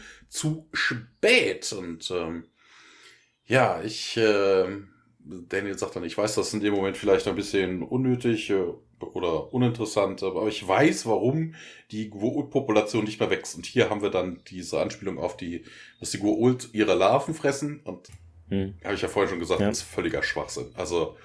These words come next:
Speaker 1: da müssten die schon ewig in drei Tage da rummachen und, äh, keine Königin mehr irgendwelche Larven von sich geben. Also, ne, wir haben ja gesehen, als, äh, als Hathor da in dieser Badewanne saß, dass
Speaker 2: Ja,
Speaker 1: irgendwie
Speaker 2: das waren ja
Speaker 1: Dutzende, Hunderte, also eher was da in der,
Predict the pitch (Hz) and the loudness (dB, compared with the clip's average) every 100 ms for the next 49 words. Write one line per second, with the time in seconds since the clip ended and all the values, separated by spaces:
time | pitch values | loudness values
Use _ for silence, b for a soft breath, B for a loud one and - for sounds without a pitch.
0 | B B B - 87 85 80 - 82 87 | B B B 0 0 2 -4 -4 -4 -4
1 | 78 87 82 92 87 82 87 82 82 80 | -4 -4 -4 -4 0 2 2 2 0 0
2 | 82 85 80 - 82 82 76 71 - 78 | -2 -2 -4 -2 -6 -6 -8 -10 -4 -2
3 | 73 82 - 107 101 - 117 104 101 95 | -2 -2 4 4 4 0 0 0 0 0
4 | 95 87 85 135 107 95 90 87 85 B | 0 -2 2 4 4 0 0 -2 -4 B
5 | B B 87 98 - 92 98 98 92 - | B B 4 4 4 -2 -2 -2 -4 -10
6 | - 92 90 90 82 85 78 - B B | -6 -4 -2 -4 -4 -4 -4 -6 B B
7 | B B 98 92 87 82 80 90 87 87 | B B 4 6 4 2 2 2 2 0
8 | 90 82 90 - - 80 78 78 73 76 | 0 0 0 0 -2 0 2 0 -4 -10
9 | - 87 - 98 95 92 90 87 82 82 | -12 -8 -4 -2 2 2 4 0 -2 -6
10 | 80 85 90 90 87 87 87 82 82 - | 0 4 4 2 -4 -4 -4 -4 -4 -6
11 | 117 104 101 98 95 - 156 160 - 90 | 2 6 6 4 -2 0 0 0 -4 -2
12 | 87 127 170 92 - 92 78 92 87 92 | 0 2 4 4 2 -2 -2 -4 -6 -4
13 | 95 90 90 101 90 90 85 | -4 -4 -2 -4 -4 -6 -6